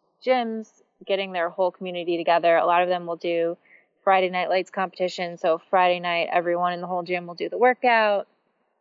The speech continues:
They'll have a little party afterwards, and it just brings the whole community together.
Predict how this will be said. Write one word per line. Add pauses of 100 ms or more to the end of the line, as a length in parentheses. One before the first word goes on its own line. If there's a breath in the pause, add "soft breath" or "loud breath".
(380)
They'll
have
a
little
party
afterwards,
and
it
just
brings
the
whole
community
together.